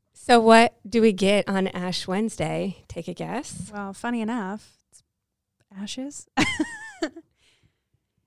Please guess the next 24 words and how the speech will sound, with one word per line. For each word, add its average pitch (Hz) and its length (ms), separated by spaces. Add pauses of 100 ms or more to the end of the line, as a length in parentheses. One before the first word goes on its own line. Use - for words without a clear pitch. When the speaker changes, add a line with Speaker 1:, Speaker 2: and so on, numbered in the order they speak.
(540)
Speaker 2:
Yeah, 311 160
so 294 280
actually 359 400
Ash 294 280
Wednesday 247 880
is 214 600 (480)
relatively 240 720
new 190 720
in 185 640
our 185 600
church - 720 (420)
world. 190 540 (920)
Speaker 1:
Like - 120 (100)
the 170 180
eleventh 185 460
century - 480
new. 202 320 (760)
Speaker 2:
Yeah, 196 260
but - 160
for 196 100
a 190 60
church - 280
that's 196 220
a 190 60